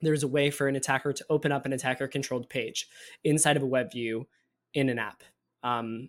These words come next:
you know, in, in your victim app. Then the attacker could use that interface, that JavaScript interface, just like a function, right? And this is literally just a function in JavaScript, like,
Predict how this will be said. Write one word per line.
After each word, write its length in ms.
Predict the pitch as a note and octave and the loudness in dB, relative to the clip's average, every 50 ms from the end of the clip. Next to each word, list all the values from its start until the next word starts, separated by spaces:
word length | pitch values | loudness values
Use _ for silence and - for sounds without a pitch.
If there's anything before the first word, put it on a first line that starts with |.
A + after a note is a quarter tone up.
| _ - | _ -12
you 140 | - C3+ A#2+ | -10 -8 -6
know, 80 | A#2+ | -2
in, 160 | B2 B2+ C3 C3+ - | 0 0 0 0 2
in 100 | D3 C#3+ | 2 2
your 100 | C3+ B2 | 2 2
victim 280 | B2+ A#2+ - - A#2+ | 0 -2 -4 -4 -8
app. 200 | A2+ G2 - _ - - _ _ - - - - _ _ _ - | -8 -8 -10 _ -20 -20 _ _ -20 -20 -20 -20 _ _ _ -2
Then 480 | C3+ B2+ F3 G3+ G#3+ G3+ F#3 F3+ F#3 - - - | 6 8 8 10 10 8 6 4 2 0 -2 -6
the 160 | D3 C3+ D3 | 0 4 4
attacker 400 | D3+ D3 - D3 D3+ D#3 - E3 | 4 6 4 4 4 4 2 0
could 320 | D#3+ - - D3+ A#2+ A#2+ B2+ | 0 2 0 0 0 0 0
use 440 | D3 F3+ A3 A#3+ A#3 G#3+ G3 F3+ D3 | 2 2 2 4 2 2 0 0 4
that 300 | C#3 C#3 C3 C3 - - _ - | 6 6 6 6 4 0 _ 0
interface, 520 | D#3 D3 D3 C#3 - C3 A#2+ A#2 B2 C3 - | 2 2 2 0 2 0 0 0 0 0 0
that 180 | C3 A#2+ A#2 | 0 0 2
JavaScript 420 | - C3 C3 C#3 C#3 - - B2 - | 2 2 2 2 0 -6 -8 -6 -4
interface, 480 | C3+ C#3 B2+ - A#2 G#2+ B2 C3 - | -4 -4 -4 -6 -8 -6 -4 -4 -2
just 240 | - - D3+ - - | 0 0 0 2 2
like 140 | D3+ C3+ - | 0 0 -2
a 60 | B2+ | -2
function, 420 | - - E3+ E3+ E3 - - F3 - | 2 4 4 4 4 0 -2 -4 -4
right? 200 | C#3+ C#3+ D3 D3 - | -2 -2 -2 0 2
And 120 | D3 C#3+ | 2 2
this 160 | E3 F3 - B3 | 4 4 2 2
is 200 | F#3+ C#3+ - - | 0 -2 0 2
literally 400 | D3 E3+ F#3 G3 F#3 D#3 D3 C3+ | 4 6 6 6 6 4 2 0
just 220 | B2+ - - - | -2 -4 -4 -4
a 60 | B2+ | -6
function 480 | A#2+ - - D3+ D3+ D3 - - B2+ A#2+ | -4 -2 -2 0 0 0 -2 -4 -6 -6
in 100 | A2+ A2+ | -6 -4
JavaScript, 640 | B2 A2+ A2+ A2+ A2 - - - D#2+ - - - F2 | -4 -4 -4 -4 -6 -8 -8 -8 -12 -10 -12 -14 -10
like, 320 | F#2 F#2+ F#2 F2+ - - | -10 -10 -10 -10 -14 -18